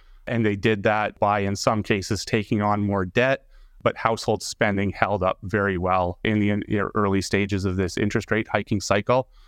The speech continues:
But what's happened is that's left households very vulnerable at this point to a labor market downturn. So over the first half of the year in Canada,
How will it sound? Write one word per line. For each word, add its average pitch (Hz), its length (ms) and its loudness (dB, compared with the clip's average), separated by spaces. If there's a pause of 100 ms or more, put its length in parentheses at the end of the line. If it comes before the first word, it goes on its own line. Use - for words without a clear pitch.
(160)
But 110 140 2
what's 101 180 0
happened 113 540 -2
is 95 120 -2
that's 95 280 -2
left 98 220 -2
households 98 440 -2
very 98 380 0
vulnerable 95 500 0
at 90 80 -4
this 104 160 -4
point 95 300 -4
to - 100 -6
a 95 40 0
labor 92 300 -2
market 95 320 -2
downturn. 95 600 -2
So 110 160 0
over 104 180 0
the 95 80 -4
first 101 320 -2
half 101 220 -2
of 92 120 -4
the 98 80 -2
year 117 220 0
in 117 80 -2
Canada, 113 480 0